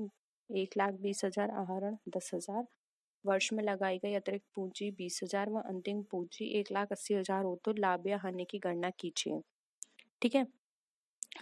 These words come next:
तो देखिए फ्रेंड्स यहाँ पर आप अगर स्टेटमेंट बनाएं तो ओपनिंग बैलेंस आपको लिखना होगा यहाँ पर कितना, एक लाख बीस हजार, उसमें से ओपनिंग बैलेंस में से आपको ड्राइंग्स माइनस करनी होगी कितनी,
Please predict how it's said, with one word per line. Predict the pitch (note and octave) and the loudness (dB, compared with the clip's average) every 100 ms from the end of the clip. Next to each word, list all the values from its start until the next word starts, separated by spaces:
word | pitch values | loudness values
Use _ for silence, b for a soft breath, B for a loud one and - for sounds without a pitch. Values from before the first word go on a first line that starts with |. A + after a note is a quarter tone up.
| - | 0
तो | |
देखिए | G3+ G#3+ A#3+ | 4 6 6
फ्रेंड्स | A#3 A#3+ B3 - | 4 6 6 6
यहाँ | A3+ G3 G3 - | 4 4 2 2
पर | A#3+ C4 B B B - | 2 2 B B B 2
आप | G#3 A3 _ - - | 4 4 _ -12 -6
अगर | - G3 F#3+ G#3+ G#3 | 2 2 6 4 4
स्टेटमेंट | - G#3+ G3+ G#3+ A#3 A3+ | 4 6 6 6 6 8
बनाएं | G3+ F#3+ F#3+ G#3+ - | 6 6 2 0 -2
तो | - | 0
ओपनिंग | - G3+ A3 A3 A3+ | 4 4 4 6 6
बैलेंस | G#3 G3+ G#3 - | 6 6 2 2
आपको | G3+ - G#3+ | 0 4 4
लिखना | G#3 - G#3 | 4 2 4
होगा | G#3 G#3+ | 4 6
यहाँ | A3+ G#3 G3+ - | 4 4 2 2
पर | B3+ C4 _ _ _ | 2 2 _ _ _
कितना, | G#3 A3+ A3+ | 0 4 6
एक | G3+ G#3 | 6 6
लाख | G#3+ G3+ | 4 4
बीस | G#3+ - | 2 4
हजार, | G#3+ A#3 B3+ B B B B - | 4 4 2 B B B B 0
उसमें | G#3 A3+ A3 | 2 4 2
से | G3+ A3+ - | 4 0 2
ओपनिंग | G3+ A3 A3+ A3 | 2 4 6 8
बैलेंस | G3+ G3 G3+ G#3 - | 6 6 2 2 4
में | G3+ | 2
से | F#3+ A3 | 4 2
आपको | G3+ - A3 | 2 4 4
ड्राइंग्स | G3 G3 G3 G#3+ G#3 | 6 4 4 2 2
माइनस | F#3+ G3 G3 | 2 2 0
करनी | G#3 G3+ G3+ | 2 4 4
होगी | G3+ G3 A3 | 4 4 2
कितनी, | A#3 A3 - | 2 0 4